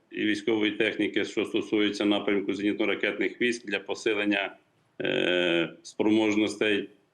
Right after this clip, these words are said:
Збройних сил України. І це, і,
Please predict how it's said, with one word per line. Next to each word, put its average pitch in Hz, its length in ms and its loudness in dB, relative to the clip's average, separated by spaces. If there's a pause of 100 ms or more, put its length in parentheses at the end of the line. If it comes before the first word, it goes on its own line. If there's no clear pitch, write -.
(400)
Збройних 107 500 2
сил 104 220 2
України. 98 520 0 (480)
І 107 320 0
це, 120 220 -2
і, 113 380 -8